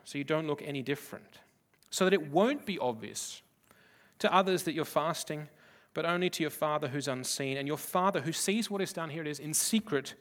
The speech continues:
will, will reward you. So it's interesting here that Jesus gives very little detail on what fasting looks like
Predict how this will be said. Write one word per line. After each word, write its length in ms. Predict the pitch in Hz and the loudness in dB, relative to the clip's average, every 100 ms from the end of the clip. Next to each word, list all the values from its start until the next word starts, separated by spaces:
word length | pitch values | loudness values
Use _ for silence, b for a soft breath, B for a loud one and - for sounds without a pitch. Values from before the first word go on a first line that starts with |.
| b b b b b b | b b b b b b
will, 560 | 131 156 156 151 151 151 - _ | -4 2 2 2 0 -4 -12 _
will 840 | 127 135 139 - 131 151 160 170 165 - | -8 -6 -8 -14 -4 0 2 0 -6 -10
reward 560 | 120 131 123 123 127 123 | -4 -2 0 0 -2 -2
you. 180 | 101 - _ _ _ _ _ _ _ _ _ _ _ - B B B | -8 -14 _ _ _ _ _ _ _ _ _ _ _ -20 B B B
So 260 | B 180 175 - B B B B B | B 0 0 -6 B B B B B
it's 220 | 175 - | -6 -2
interesting 420 | 220 254 - 226 | -2 -2 -2 0
here 120 | 190 | 2
that 120 | 170 | 0
Jesus 340 | - 196 202 208 | 2 2 4 2
gives 200 | 185 147 | 0 2
very 220 | 180 233 | 2 4
little 220 | 208 180 | 4 2
detail 560 | 147 175 208 - 143 151 | 0 0 0 2 2 2
on 140 | 143 143 | -2 0
what 180 | 156 | -2
fasting 680 | - - 165 165 - 147 143 | 0 2 2 2 -2 -6 -6
looks 380 | 131 147 220 - | 0 0 0 -2
like 280 | 110 131 | -2 -2